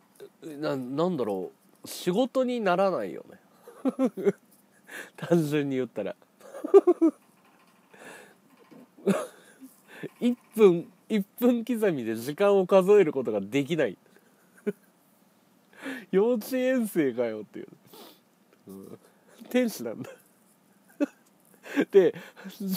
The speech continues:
ちょ、まだボンいじるよ。ちょっと頭に来てるから。ボンが前からコメント欄で、「私も痩せなきゃ、太った、太った」みたいなこと言ってたんだけど、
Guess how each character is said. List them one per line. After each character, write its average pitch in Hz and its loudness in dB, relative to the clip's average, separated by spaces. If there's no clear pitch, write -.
ち 208 8
ょ、 190 8
ま 202 4
だ 170 4
ボ 160 6
ン 139 4
い 135 0
じ 143 0
る 123 2
よ。 110 0
ち - -14
ょ - -14
っ - -20
と 113 0
頭 120 0
に 113 -2
来 - -20
て 117 -6
る 107 -10
か 123 -4
ら。 - -10
ボ 320 4
ン 156 2
が 120 4
前 190 4
か 254 2
ら 214 4
コ 156 0
メ 208 2
ン 277 -2
ト 269 -2
欄 127 0
で、 104 0
「私 226 -2
も 262 2
痩 180 2
せ 226 -4
な 233 -4
き 190 -4
ゃ、 104 -4
太 - 0
っ 254 -2
た、 127 2
太 - 0
っ 233 4
た」 151 2
み 123 -6
た 113 -2
い 107 -4
な 101 -6
こ 98 -10
と 95 -10
言 107 -6
っ - -8
て - -20
た 240 -2
ん 147 -6
だ 98 -6
け 95 -6
ど、 101 -4